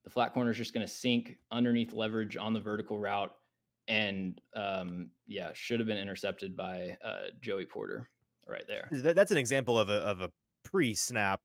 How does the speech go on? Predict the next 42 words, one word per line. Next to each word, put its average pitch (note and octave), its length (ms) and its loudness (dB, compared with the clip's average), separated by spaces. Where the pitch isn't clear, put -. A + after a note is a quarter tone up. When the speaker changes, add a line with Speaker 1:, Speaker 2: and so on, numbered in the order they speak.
Speaker 2:
decision F#2+ 640 -2
that F#2+ 120 -4
he's F#2+ 480 -6
not F3 120 10
necessarily D3 280 4
making B2 280 2
pre-snap, D3+ 400 6
but, D#3+ 80 2
like, C3 160 6
that's D#3+ 180 8
one F#3 80 4
of D#3 40 2
those C#3 160 4
things A#2+ 240 -2
where A#2 100 2
he's C#3+ 200 0
gotta B2 180 8
identify G#2+ 640 2
that F#2 260 0
early B2 440 8
and A#2 160 0
know A#2+ 160 6
that G#2 140 -4
that's C3 240 4
a A2 40 -4
no-go G#2 500 0
for F#2 160 -10
him. F2 420 -8
And G2+ 120 -10
maybe, A2 220 0
I, A#2 140 -2
maybe A#2+ 180 -2
that's A2 200 -2
just - 180 -6
something G#2 160 -8
that's G2 140 -8
gonna F#2 160 -8
come F#2+ 160 -12
with F2+ 180 -14
time, F#2 360 -6
with F2 120 -10
experience. F2 680 -10